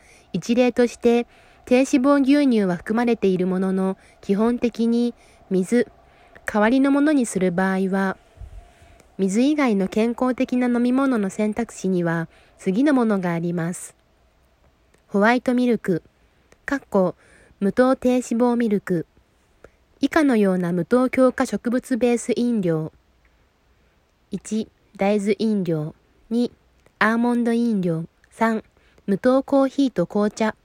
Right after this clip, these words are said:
という程度に収まりました。お肉もどこかに消えました。千九百六十一年版には、ミートアンドフィッシュと書かれ、千九百七十七年版には、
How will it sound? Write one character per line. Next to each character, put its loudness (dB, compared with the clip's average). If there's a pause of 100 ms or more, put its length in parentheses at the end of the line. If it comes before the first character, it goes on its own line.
(840)
と 2
い 2
う 0
程 2
度 0
に -2
収 -4
ま 0
り 0
ま -2
し -14
た。 -8 (2000)
お 2
肉 6
も 6
ど 6
こ 4
か 2
に 2
消 0
え 2
ま -2
し -14
た。 -4 (960)
千 2
九 2
百 0
六 0
十 2
一 0
年 0
版 0
に 0
は、 -2 (300)
ミ 0
ー -20
ト -12
ア -2
ン 0
ド -2
フ -2
ィ 0
ッ -2
シ -16
ュ -20
と -12
書 -2
か -2
れ、 0 (480)
千 0
九 2
百 0
七 0
十 0
七 -2
年 0
版 0
に 0
は、 -2